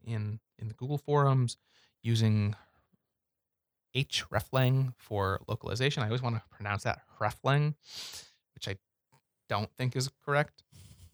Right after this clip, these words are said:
Uh, securing dependencies for secure pages and keeping canonicals using un-, uh, keeping, wow, like Ryan, keeping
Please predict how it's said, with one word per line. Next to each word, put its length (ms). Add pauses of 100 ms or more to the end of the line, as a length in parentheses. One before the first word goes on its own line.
(160)
Uh, 120
securing 640
dependencies 500
for 140
secure 240
pages 420
and 220
keeping 420 (180)
canonicals 580 (500)
using 400 (260)
un-, 280 (260)
uh, 80 (200)
keeping, 240 (640)
wow, 200 (500)
like 100
Ryan, 300 (720)
keeping 580